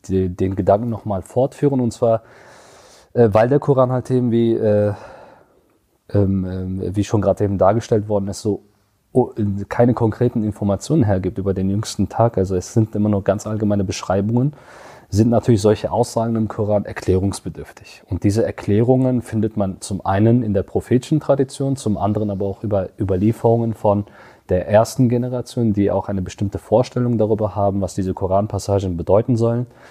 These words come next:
In Klammern nochmal dazu gesagt, ähm, ihnen wird auch unterstellt, dass sie die meisten Informationen vom Propheten gehört haben oder sich, äh, also wenn sie sich ja nicht, auch nicht direkt auf ihn berufen, ist es trotzdem so, dass man ihnen eine bestimmte Autorität zuspricht.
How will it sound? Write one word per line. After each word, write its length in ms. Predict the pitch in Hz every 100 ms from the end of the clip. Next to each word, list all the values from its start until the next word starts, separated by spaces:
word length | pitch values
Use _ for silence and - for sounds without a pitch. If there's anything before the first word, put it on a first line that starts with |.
| - _
In 220 | - 92
Klammern 400 | - 95 95 98
nochmal 300 | 95 - 95
dazu 320 | 90 - 104 95
gesagt, 580 | 90 92 92 - - -
ähm, 440 | 95 90 90 87 -
ihnen 300 | 117 101 98
wird 140 | 98
auch 140 | 98 107
unterstellt, 480 | 101 - 104 98
dass 80 | 92
sie 100 | -
die 120 | 90
meisten 320 | 87 87 - 98
Informationen 560 | 87 98 90 - 92
vom 180 | - 87
Propheten 720 | - 90 - 98 98 92 92
gehört 460 | - 85 98 120 -
haben 240 | 120 120
oder 240 | 85 95 92
sich, 380 | 92 92 - _ - - - - -
äh, 60 |
also 300 | 92 90 87 90
wenn 140 | 92
sie 100 | 98
sich 200 | 95 95
ja 100 | 101
nicht, 220 | 101 101
auch 180 | - -
nicht 200 | 101 _
direkt 300 | 107 120 -
auf 160 | 90 104
ihn 140 | 92
berufen, 420 | 87 92 92 113
ist 140 | 95 95
es 100 | -
trotzdem 380 | 101 - 104
so, 100 | 98
dass 220 | 90 87 -
man 160 | 87
ihnen 160 | 87 92
eine 160 | 90
bestimmte 360 | 87 - 95 95
Autorität 540 | 87 - 90 - 120
zuspricht. 540 | - 135 - - 139